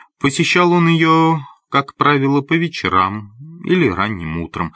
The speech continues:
пока на кладбище не было других посетителей. Но он был очень хороший человек и не мог быть долго несчастным.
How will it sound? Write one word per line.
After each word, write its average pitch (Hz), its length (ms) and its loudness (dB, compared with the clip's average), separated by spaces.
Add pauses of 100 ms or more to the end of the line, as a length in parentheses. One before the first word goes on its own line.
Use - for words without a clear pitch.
(280)
пока 113 280 0
на 107 120 0
кладбище 156 760 -2
не 104 260 0
было 120 260 0
других 87 480 -6
посетителей. 85 880 -6 (960)
Но 160 200 2
он 180 180 2
был 190 520 0
очень 180 340 -4
хороший 180 640 -2
человек 180 720 0
и 143 460 2
не 147 200 0
мог 147 220 0
быть 82 240 -6
долго 80 320 -2
несчастным. 80 720 -6